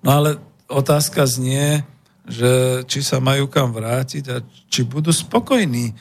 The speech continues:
hlavne s tou kultúrou práce na Slovensku, s tou kultúrou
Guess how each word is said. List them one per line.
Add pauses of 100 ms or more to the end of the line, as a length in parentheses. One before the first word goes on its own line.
(360)
hlavne
s
tou
kultúrou
práce
na
Slovensku,
s
tou
kultúrou